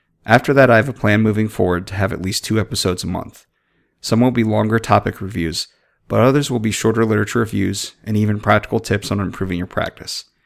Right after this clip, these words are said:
At the beginning of February, just in time for the in-service exam, I'll be republishing a three-part video podcast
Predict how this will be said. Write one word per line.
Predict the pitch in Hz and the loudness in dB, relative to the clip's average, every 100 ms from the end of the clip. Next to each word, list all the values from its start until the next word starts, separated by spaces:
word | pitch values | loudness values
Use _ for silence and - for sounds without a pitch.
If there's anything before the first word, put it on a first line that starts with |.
| _ _ _ _ - | _ _ _ _ -6
At | 101 | -2
the | |
beginning | 110 117 120 | 0 2 2
of | 110 | 4
February, | 123 110 98 92 101 104 - - | 2 2 0 -2 -4 -8 -14 -8
just | - 101 | -2 -2
in | 104 | -2
time | 104 104 | -2 -2
for | - | 0
the | 104 107 | 0 2
in-service | 107 - 95 95 | 0 -2 -4 -8
exam, | - 90 87 107 _ _ _ _ - | -6 -6 -6 -8 _ _ _ _ -10
I'll | 92 | 0
be | 104 | 2
republishing | 107 113 120 113 104 101 | 4 2 2 2 2 0
a | 92 | -2
three-part | - 117 - 117 92 | -2 -2 0 -2 -2
video | 104 101 110 | 0 0 0
podcast | - 104 107 - 92 - | -2 -4 -4 -4 -6 -6